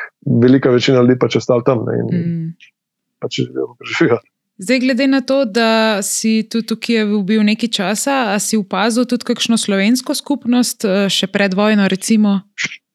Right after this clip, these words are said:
Speaker 1: Ja, je bilo, je bilo. Jaz sem, um, ni prav ogromno v slovenski skupnosti, ampak sem spoznal par ljudi, ki so, ki so, um, bili Slovenije tam.
Speaker 2: Mhm.
Speaker 1: Enega, enega, um, en kolega, recimo, je živel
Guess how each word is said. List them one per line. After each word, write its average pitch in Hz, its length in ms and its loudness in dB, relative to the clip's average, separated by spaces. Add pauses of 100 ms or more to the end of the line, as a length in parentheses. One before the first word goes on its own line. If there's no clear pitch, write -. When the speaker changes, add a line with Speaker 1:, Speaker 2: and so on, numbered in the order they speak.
(640)
Speaker 1:
Ja, 190 320 4
je 131 120 6
bilo, 139 200 6
je 123 80 6
bilo. 123 120 6
Jaz 127 140 4
sem, 120 220 -2
um, 113 340 -4 (1080)
ni 165 220 4 (140)
prav 156 240 4
ogromno 139 440 4
v 139 80 4
slovenski 135 420 2
skupnosti, 170 380 0
ampak 135 200 4
sem 151 120 2
spoznal 127 320 2
par 131 180 2
ljudi, 117 240 4
ki - 120 0
so, 104 320 2
ki - 140 0
so, 107 220 0 (340)
um, 107 320 0
bili 120 140 4
Slovenije 127 380 4
tam. 135 220 2 (200)
Speaker 2:
Mhm. 190 140 -6
Speaker 1:
Enega, 123 280 4 (100)
enega, 120 280 2 (180)
um, 117 340 -2 (920)
en 117 100 -8
kolega, 120 340 4
recimo, 113 320 0
je 110 160 2 (220)
živel 113 460 4